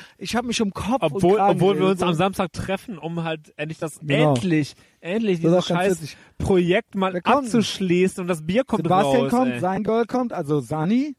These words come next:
Speaker 1: ne, ähm, die auch mit ihm da arbeitet, äh, die arbeiten zusammen. Mein Girl kommt, kommt dein Girl.
Speaker 2: Mein Girl kommt auch.
Speaker 1: Stark.
Speaker 2: Der David
Speaker 1: Voll.
Speaker 2: kommt, äh,
Speaker 1: David kommt.
Speaker 2: David Girl, Davids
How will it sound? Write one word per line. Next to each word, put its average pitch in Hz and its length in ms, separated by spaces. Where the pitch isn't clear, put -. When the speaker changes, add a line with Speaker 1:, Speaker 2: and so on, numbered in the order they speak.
Speaker 1:
ne, 214 440
ähm, 165 760
die 156 120
auch 151 200
mit 170 120
ihm 156 140
da 151 120
arbeitet, 220 580
äh, 143 220
die 131 140
arbeiten 131 340
zusammen. 147 420
Mein 160 240
Girl 233 200
kommt, 247 400
kommt 135 240
dein 143 180
Girl. 233 220
Speaker 2:
Mein 135 200
Girl 147 200
kommt 156 240
auch. 165 320
Speaker 1:
Stark. 214 600
Speaker 2:
Der 135 80
David 135 380
Speaker 1:
Voll. 262 100
Speaker 2:
kommt, 202 560
äh, - 40
Speaker 1:
David 190 120
kommt. 269 200
Speaker 2:
David 165 460
Girl, 165 480
Davids 165 460